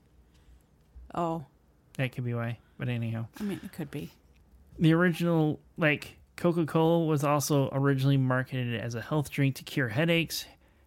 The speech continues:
Speaker 2: neuralgia, or easier known as nerve pain,
Speaker 1: Okay.
Speaker 2: hysteria, and melancholy. Now, this is where I'm gonna kinda burst the soda bubble about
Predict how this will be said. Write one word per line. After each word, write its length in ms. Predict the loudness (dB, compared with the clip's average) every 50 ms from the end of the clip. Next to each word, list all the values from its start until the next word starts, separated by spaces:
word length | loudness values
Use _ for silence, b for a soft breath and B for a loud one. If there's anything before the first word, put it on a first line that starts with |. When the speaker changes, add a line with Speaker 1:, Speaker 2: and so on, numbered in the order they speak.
| b _
Speaker 2:
neuralgia, 640 | 0 2 4 4 4 4 4 6 6 6 6 4 4 2
or 340 | 0 0 0 0 -2 -4 -6 -10 _ _ -20 -20 -8 -2
easier 320 | 2 2 4 4 4 2 2
known 260 | 2 2 2 2 0
as 300 | 0 -2 -2 -4 -4 -2
nerve 280 | 0 2 2 2 0 -2
pain, 480 | -2 0 0 2 2 0 0 -2 -4 -6 _ b b b b -12 -10
Speaker 1:
Okay. 400 | -10 -8 -6 -6 -6 -6 -6 -8 -2
Speaker 2:
hysteria, 680 | -2 -2 0 2 2 4 4 4 6 4 4 4 2
and 140 | 0 0 0
melancholy. 840 | 2 2 2 2 0 0 -2 -2 0 0 2 2 2 0 -2 -4 -6 _ _ _ _ _ _ _ _ _ _ _ _ _ _ _ _ _ _ _ _ _ _ _ _ _ _ _ _
Now, 400 | 0 2 4 4 4 4 2 2
this 240 | 2 2 2 2 2
is 140 | 2 4 4
where 100 | 2 2
I'm 80 | 2
gonna 220 | 2 2 2 0 0
kinda 200 | 0 0 0 0
burst 360 | 2 2 2 2 2 0 -2
the 100 | -2 0
soda 340 | 2 4 4 6 6 4 4
bubble 520 | 4 2 2 4 4 4 4 4 2 0
about 500 | -2 0 0 2 2 2 2 0 -2 -4